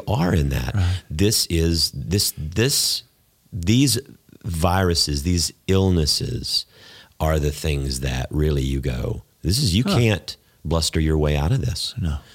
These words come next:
Speaker 1: You can't, I mean, look at the economy. And you talk about fears. You're looking also at Wall Street. You're looking at now stimulus packages. You're looking at, uh, oil prices. You're looking at all of these things
Speaker 2: Yeah.
Speaker 1: that are happening where you, you just take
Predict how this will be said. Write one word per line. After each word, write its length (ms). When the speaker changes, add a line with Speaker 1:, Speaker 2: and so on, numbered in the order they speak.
Speaker 1:
You 240
can't, 580
I 20
mean, 220
look 180
at 80
the 140
economy. 420
And 80
you 100
talk 220
about 240
fears. 540
You're 200
looking 240
also 460
at 160
Wall 220
Street. 400
You're 120
looking 280
at 80
now 240
stimulus 560
packages. 520
You're 120
looking 320
at, 200
uh, 120
oil 300
prices. 640
You're 140
looking 280
at 180
all 240
of 100
these 200
things 400
Speaker 2:
Yeah. 80
Speaker 1:
that 60
are 40
happening 720
where 420
you, 220
you 200
just 220
take 360